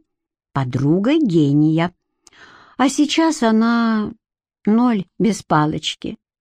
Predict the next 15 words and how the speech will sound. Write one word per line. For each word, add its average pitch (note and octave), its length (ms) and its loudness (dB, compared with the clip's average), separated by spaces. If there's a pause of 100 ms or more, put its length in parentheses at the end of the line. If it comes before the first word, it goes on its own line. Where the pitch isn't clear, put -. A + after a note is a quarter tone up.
(460)
Ее C4 300 4
палочка G#3+ 580 -2
умерла. D#3 680 0 (1080)
«С - 140 -14
Фернандо A#3 760 2
в A3+ 80 -4
гости G3 400 -2
не G3+ 180 2
пойдешь». D#3+ 1000 -2 (580)
Он F#3+ 180 4
может G#3 340 0
напиться G3+ 640 -2
и E3+ 80 4
заорать F#3 420 0
песни, F3+ 580 -2